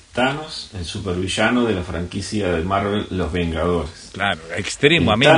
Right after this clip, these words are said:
Speaker 1: Thanos,
Speaker 2: malo, ¿verdad?
Speaker 1: claro, este Thanos, el,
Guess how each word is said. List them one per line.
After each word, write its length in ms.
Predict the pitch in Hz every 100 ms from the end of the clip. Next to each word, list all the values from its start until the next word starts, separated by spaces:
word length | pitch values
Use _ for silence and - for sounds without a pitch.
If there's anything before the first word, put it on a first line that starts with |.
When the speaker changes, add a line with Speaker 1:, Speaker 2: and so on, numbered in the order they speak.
| 143
Speaker 1:
Thanos, 140 | 113
Speaker 2:
malo, 340 | 120 127 98 92
¿verdad? 300 | 95 123 127 - - - - -
Speaker 1:
claro, 300 | 143 - -
este 280 | 123 143 151
Thanos, 560 | 156 147 139 175 - - -
el, 180 | - 80